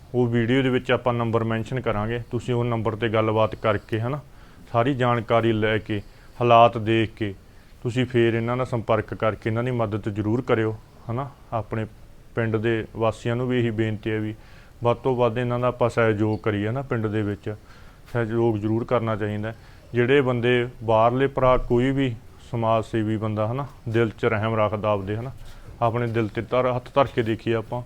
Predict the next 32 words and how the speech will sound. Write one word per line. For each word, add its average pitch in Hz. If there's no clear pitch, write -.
ਵੀ 123
ਆਪਣਾ 127
ਜਦੋਂ 120
ਕੋਈ 120
ਚੀਜ਼ 117
ਦਾ 113
ਨੁਕਸਾਨ 110
ਹੋ 107
ਜਾਂਦਾ 107
ਆਪਾਂ 107
ਨੂੰ 107
ਦਸ 110
ਰੁਪਏ 110
ਡਿੱਗ 98
ਜਾਣ, 110
ਉਹਦਾ 113
ਵੀ 120
ਕਿੰਨਾ 110
ਦੁੱਖ 104
ਲੱਗਦਾ। 98
ਇਹ 131
ਬਾਈ 123
ਦਾ 117
ਤਾਂ 120
ਘਰ 131
ਬਣਾਇਆ 113
ਸੀਗਾ, 110
ਤੇ 120
ਉਹ 117
ਸਾਰਾ 117
ਡਿੱਗ 113
ਚੁੱਕਿਆ। 113